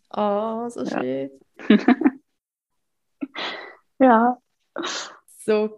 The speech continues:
Speaker 1: cool. Also das sind so die Schritte, wo du mit deinen Kunden sozusagen durchgehst. Jetzt, es gibt
Speaker 2: Mhm.
Speaker 1: ja, wir haben das schon vorher mal kurz zusammen, als wir den Podcast noch nicht aufgenommen haben, haben wir über so ein bisschen das Loslassen gesprochen.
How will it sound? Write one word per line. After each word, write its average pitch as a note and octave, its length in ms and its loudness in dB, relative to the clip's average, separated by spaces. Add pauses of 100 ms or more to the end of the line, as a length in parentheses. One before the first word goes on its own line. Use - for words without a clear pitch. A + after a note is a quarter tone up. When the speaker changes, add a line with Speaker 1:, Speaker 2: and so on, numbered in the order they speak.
Speaker 1:
cool. F#3+ 180 4
Also G#3+ 200 6
das B3+ 240 4
sind C#4 160 -2
so C#4+ 100 -2
die B3 280 -4
Schritte, C4 500 2
wo B3 80 2
du A#3+ 160 -2
mit A#3 200 -2
deinen G#3+ 380 2
Kunden A#3 480 0
sozusagen G#3 640 0
durchgehst. F#3+ 640 0 (320)
Jetzt, A#3+ 300 0
es - 120 -4
gibt G3 280 0
Speaker 2:
Mhm. C#4 40 4
Speaker 1:
ja, A3+ 320 2 (320)
wir B3 180 4
haben B3 120 4
das B3+ 240 -2
schon A3 300 0
vorher C#4 320 4
mal A#3 140 2
kurz A3 320 -4
zusammen, A3 400 2
als G#3+ 260 0
wir G#3+ 300 0
den G3+ 220 -6
Podcast A3 340 -4
noch G#3 100 -6
nicht D#4+ 180 -2
aufgenommen C4 440 2
haben, B3 260 2
haben G#3+ 140 0
wir G#3+ 260 0 (100)
über G#3 240 0
so G#3 140 -2
ein G3+ 80 0
bisschen G#3 340 -2
das G3 200 -2
Loslassen G3+ 640 2
gesprochen. F#3+ 720 -2